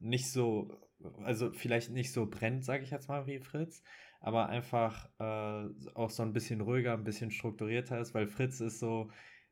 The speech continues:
man merkt, okay, der will unbedingt halt alles erkunden und alles zeigen und ja, ich hab da was entdeckt, das zeige ich euch die nächsten Tage und ist so auf Erkundungstour und vergisst vielleicht, äh, dann so ein paar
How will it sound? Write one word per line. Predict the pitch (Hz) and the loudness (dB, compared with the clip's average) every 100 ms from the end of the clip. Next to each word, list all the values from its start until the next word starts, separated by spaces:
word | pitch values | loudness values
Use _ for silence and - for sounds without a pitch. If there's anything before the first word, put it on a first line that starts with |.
| - | -2
man | 117 113 | 2 4
merkt, | 120 135 131 | 6 4 4
okay, | 147 - 123 | 2 2 2
der | 120 117 107 | 4 4 4
will | 127 127 - - | 6 4 2 -2
unbedingt | 101 127 127 117 110 120 | 0 4 4 4 2 4
halt | 113 - | 4 8
alles | 120 117 - | 8 8 4
erkunden | 101 101 131 127 104 110 | 0 2 0 0 -2 -2
und | 101 | 0
alles | 107 110 104 | 2 2 0
zeigen | - - 117 117 110 | -4 0 2 2 0
und | 104 104 | -2 -2
ja, | 98 107 104 | 0 2 2
ich | 104 101 113 | 0 -2 -2
hab | 107 | 0
da | 113 110 | 4 4
was | 107 104 | 2 0
entdeckt, | 107 110 107 | -4 -2 -2
das | 104 101 | -2 -2
zeige | 107 101 | 0 0
ich | 101 | 0
euch | 101 | -2
die | - 104 | 0 -2
nächsten | 117 107 - 107 | -2 -4 -8 -10
Tage | - 110 104 107 | -4 -4 -4 -4
und | 101 101 101 - | -2 -2 -4 -2
ist | 104 104 | -2 2
so | 110 | 4
auf | 95 107 | 4 2
Erkundungstour | - 98 101 - 127 127 120 - 127 120 135 131 - - - _ _ _ - | 0 2 2 0 0 0 0 -2 2 2 2 -4 -14 -20 -20 _ _ _ -4
und | 110 | -4
vergisst | 104 113 120 - | 2 2 2 0
vielleicht, | 120 113 110 - | 0 2 0 -2
äh, | 110 113 110 | 0 2 2
dann | 104 107 110 104 - - _ | 0 -2 -2 -6 -10 -18 _
so | - | -4
ein | 110 110 101 | -2 -2 -2
paar | 113 107 104 | -2 0 -2